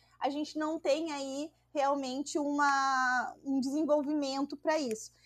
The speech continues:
Então, o Brasil, desde assim, ó, eu vou te dizer, desde a década de setenta, tá? Já se previa,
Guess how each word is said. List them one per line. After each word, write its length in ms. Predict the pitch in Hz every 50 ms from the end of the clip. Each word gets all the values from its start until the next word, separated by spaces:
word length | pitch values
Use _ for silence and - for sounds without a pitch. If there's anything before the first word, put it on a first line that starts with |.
| - - _
Então, 160 | _ - 392 480 554
o 40 | 453
Brasil, 640 | 480 508 440 415 285 233 254 285 330 403 403 - - - _ _ _ -
desde 400 | 240 233 311 311 339 440 415 427
assim, 260 | 427 - - 415 392
ó, 140 | 370 359 330 -
eu 140 | 294 311 294
vou 160 | 254 294 330
te 120 | 294 - 311
dizer, 320 | 349 370 294 240 330 330
desde 240 | 277 320 349 339 381
a 60 | 415
década 460 | 339 349 349 359 - - 285 339 359
de 80 | 359 -
setenta, 960 | - - - 381 370 320 - _ _ 381 302 311 311 320 320 311 - - 220
tá? 440 | 214 - - 208 190 196 208 240 - - _ _ _ -
Já 220 | 233 240 294 302
se 160 | 311 - - 359
previa, 760 | 359 - 349 339 294 220 220 240 285 294 311 349 330 240 -